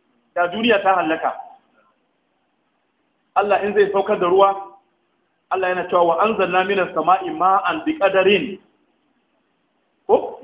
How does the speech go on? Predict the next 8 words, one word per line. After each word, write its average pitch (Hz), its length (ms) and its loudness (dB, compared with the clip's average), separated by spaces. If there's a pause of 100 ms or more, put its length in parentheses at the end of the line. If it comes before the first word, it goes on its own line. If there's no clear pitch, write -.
(640)
Mun 208 220 -2
saukar 226 380 4
daga 165 240 -4
sama, 180 320 -2 (460)
muka 202 240 -2
saukar 190 320 0
da 170 80 0
ruwa, 170 480 0